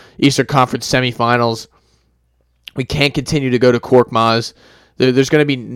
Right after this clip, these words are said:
there's a, there's a need and there's a want for bench depth and, and, uh, options off the bench that are not horrendous a-, a-, and, and are, uh, of the ilk of other teams that we,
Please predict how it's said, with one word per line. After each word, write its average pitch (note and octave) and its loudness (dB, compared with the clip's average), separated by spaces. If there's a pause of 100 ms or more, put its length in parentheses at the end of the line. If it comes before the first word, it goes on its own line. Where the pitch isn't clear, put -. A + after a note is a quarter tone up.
(220)
there's D3+ 2
a, D#3+ 2
there's D#3+ 2
a D#3 0
need D3+ 0
and C#3 0
there's C3 -2
a A#2+ 4
want A#2+ -2 (460)
for A#2 4
bench B2 0
depth A2 0
and, A#2 -4
and, - -12
uh, A2 -4
options B2+ 2
off A#2 4
the A#2+ -2
bench A#2 -2
that A2 0
are A2 -2
not A#2 -2
horrendous A2+ -4 (200)
a-, - -4
a-, A#2+ -2
and, A2+ -6
and B2+ -6
are, B2 2 (1400)
uh, A#2+ 2
of C#3+ 2
the C3+ 0
ilk D3 4
of B2+ 2
other C3 2
teams C#3 -6
that A2+ -2
we, B2 0